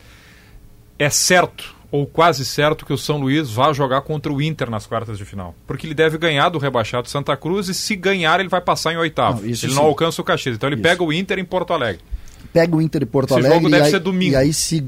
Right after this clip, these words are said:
Speaker 2: segundo o planejamento, jogaria, jogaria na outra, ainda na semana, na sequência da semana, joga em Porto Alegre, fica em Porto Alegre e aí vai, vai jogar em Natal.
Speaker 1: Isso.
Speaker 2: Só que olha a curiosidade, ganhando esse jogo, Guerrinho,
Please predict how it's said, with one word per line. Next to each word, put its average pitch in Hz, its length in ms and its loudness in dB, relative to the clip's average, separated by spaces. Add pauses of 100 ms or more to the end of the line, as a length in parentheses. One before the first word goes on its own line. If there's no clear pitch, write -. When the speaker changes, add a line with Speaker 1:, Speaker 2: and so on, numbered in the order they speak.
(120)
Speaker 2:
segundo 143 520 0
o 127 40 0
planejamento, 127 1000 0
jogaria, 131 600 2 (420)
jogaria 127 540 2
na 127 140 2
outra, 127 300 0
ainda 143 340 2
na 120 120 2
semana, 131 380 2
na 120 100 0
sequência 123 460 -2
da 113 120 -2
semana, 123 400 0 (420)
joga 135 360 4
em 123 60 4
Porto 123 280 2
Alegre, 156 220 2
fica 202 320 0
em 143 60 0
Porto 127 260 -2
Alegre 147 340 2
e 156 60 2
aí 147 140 4
vai, 147 420 2
vai 131 200 0
jogar 131 400 2
em 139 160 2
Natal. 110 400 -4 (140)
Speaker 1:
Isso. 107 160 -10 (400)
Speaker 2:
Só 127 120 -2
que 143 120 0
olha 165 160 6
a - 20 2
curiosidade, 151 720 -2
ganhando 170 540 2
esse 131 180 -2
jogo, 123 280 0
Guerrinho, 87 280 -6